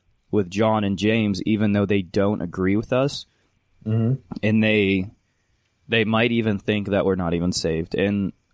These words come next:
Speaker 1: I, you know, I'll give it to anybody to hold their own opinion and their own views.
Speaker 2: Yeah, yeah,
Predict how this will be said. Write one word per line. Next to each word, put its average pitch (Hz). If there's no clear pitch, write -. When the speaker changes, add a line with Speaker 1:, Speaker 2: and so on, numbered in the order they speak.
Speaker 1:
I, 131
you 113
know, 120
I'll 151
give 101
it 95
to -
anybody 95
to 92
hold 98
their 95
own 90
opinion 90
and 87
their 98
own 95
views. 95
Speaker 2:
Yeah, 147
yeah, 113